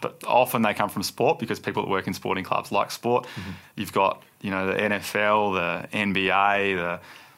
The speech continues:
Speaker 1: World Surf League, new and emerging sports like CrossFit. They're all doing different things. So you get pretty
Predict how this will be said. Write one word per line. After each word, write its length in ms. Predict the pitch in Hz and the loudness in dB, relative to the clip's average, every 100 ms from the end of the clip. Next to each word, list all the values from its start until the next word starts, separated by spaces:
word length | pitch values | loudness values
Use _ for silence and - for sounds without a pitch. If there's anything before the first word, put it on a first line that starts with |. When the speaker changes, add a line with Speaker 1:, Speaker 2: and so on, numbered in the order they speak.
| _ | _
Speaker 1:
World 260 | 110 107 101 | 2 2 0
Surf 420 | - 107 107 - | -2 -2 -2 -2
League, 280 | 107 104 101 | -2 -2 0
new 160 | 120 | 0
and 60 | 107 | 2
emerging 380 | 98 107 110 110 | 0 0 0 -4
sports 360 | - 107 110 | -4 -4 -2
like 180 | 95 - | -6 -4
CrossFit. 640 | - 117 107 - 113 104 - - - - | 0 2 0 -2 -2 -2 -6 -18 -12 0
They're 220 | 117 131 | 2 4
all 80 | 123 | 2
doing 300 | 113 107 95 | 2 0 -2
different 380 | 113 - 104 | -4 -2 -6
things. 340 | - 113 156 160 | -2 0 0 0
So 80 | 113 | 0
you 160 | 113 | 0
get 400 | 117 170 - - | 0 -2 -2 -10
pretty 640 | - 127 123 120 113 110 | -2 0 2 2 0 -2